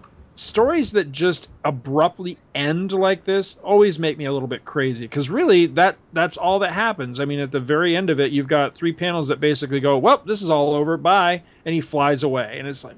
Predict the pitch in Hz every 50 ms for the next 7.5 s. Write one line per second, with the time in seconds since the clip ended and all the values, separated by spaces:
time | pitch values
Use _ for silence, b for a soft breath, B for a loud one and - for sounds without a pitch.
0 | - 117 113 139 185 349 453 - - - - - b b b b b b b b
1 | _ - 160 180 208 220 208 165 147 151 180 220 214 202 214 208 185 185 175 175
2 | 175 - - - - 233 - - 165 - - - - - - 214 180 160 165 156
3 | 156 151 135 143 127 135 127 - - - 147 135 131 123 117 120 120 120 127 123
4 | 135 127 120 - - - 214 233 - 311 240 175 156 147 147 147 - 151 156 147
5 | 135 160 165 165 139 117 104 104 113 - b b b b b b b b b b
6 | b - - - - 139 139 131 131 127 131 - 165 165 147 156 143 - - 139
7 | 127 123 123 123 120 113 110 110 -